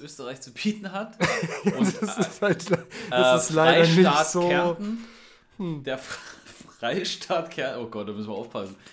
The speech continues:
Speaker 1: Ich glaub, Haider hatte so eine, so eine Idee von einem Freistaat Kärnten.
Speaker 2: Hast, hast du eigentlich einen Kärntner
Speaker 1: Aber
Speaker 2: Anzug?
Speaker 1: Ja, ja, natürlich.
Speaker 2: Wirklich?
Speaker 1: Ja, natürlich.
Speaker 2: Interessant. Ich
Speaker 1: Also
Speaker 2: hab mir ja, ich hab ja,
Speaker 1: Kärntner Anzug,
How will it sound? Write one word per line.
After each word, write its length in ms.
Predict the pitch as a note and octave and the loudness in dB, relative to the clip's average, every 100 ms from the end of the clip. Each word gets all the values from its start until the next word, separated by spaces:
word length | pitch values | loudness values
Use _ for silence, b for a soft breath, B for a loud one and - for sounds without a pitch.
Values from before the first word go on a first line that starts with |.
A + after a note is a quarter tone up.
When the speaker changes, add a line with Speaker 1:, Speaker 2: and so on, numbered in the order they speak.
| B | B
Speaker 1:
Ich 140 | A2 | -10
glaub, 180 | G#2+ A2+ - | -6 -6 -4
Haider 300 | A#2 C#3 A#2 | -4 -2 -2
hatte 200 | A2 A#2 | -4 -8
so 100 | G#2+ | -10
eine, 240 | A2 A2 G2+ | -8 -8 -8
so 100 | A2+ | -8
eine 120 | G#2+ | -8
Idee 300 | G#2 A2 G#2+ | -8 -10 -10
von 200 | G#2+ G2+ | -10 -12
einem 120 | G2 | -12
Freistaat 580 | F#2+ F#2+ G2 - F#2+ F#2 | -14 -12 -12 -12 -14 -14
Kärnten. 400 | - F#2+ F2 F2+ _ b b b b b b - | -16 -18 -18 -20 _ b b b b b b -10
Speaker 2:
Hast, 240 | E3+ E3+ | -8 -6
hast 180 | E3 F#3 | -6 -4
du 60 | F#3+ | -4
eigentlich 240 | D#3 E3 | -6 -8
einen 100 | E3 | -10
Kärntner 360 | E3 C#3 G2 F#2+ | -8 -6 -6 -8
Speaker 1:
Aber 80 | G2+ | -8
Speaker 2:
Anzug? 560 | C#3+ - A3 C4 - _ - _ _ _ _ _ _ _ _ - - | -10 -10 -12 -12 -20 _ -20 _ _ _ _ _ _ _ _ -20 -18
Speaker 1:
Ja, 80 | F#2 | -12
ja, 100 | F#2+ | -10
natürlich. 560 | F#2 E2+ A#2 C#3+ - - _ _ | -12 -14 -14 -14 -16 -20 _ _
Speaker 2:
Wirklich? 320 | D#3+ A3+ E4 - _ _ _ _ _ _ _ _ _ _ | -4 -2 -2 -4 _ _ _ _ _ _ _ _ _ _
Speaker 1:
Ja, 60 | - | -20
natürlich. 600 | - - B2 A#2+ - _ _ _ _ _ | -20 -18 -16 -16 -18 _ _ _ _ _
Speaker 2:
Interessant. 680 | C#3 A#2 B2 - G2 G#2 - _ _ _ _ _ _ _ - | -14 -12 -12 -14 -16 -20 -20 _ _ _ _ _ _ _ -16
Ich 80 | C3+ | -10
Speaker 1:
Also 280 | D#3+ D3+ | -8 -6
Speaker 2:
hab 100 | D3+ | -6
mir 100 | F3 E3+ | -4 -2
ja, 140 | E3 | -2
ich 120 | E3 | -2
hab 140 | F3 E3+ | -4 -4
ja, 80 | E3 | -4
Speaker 1:
Kärntner 0 | |
Anzug, 180 | A#2 | -6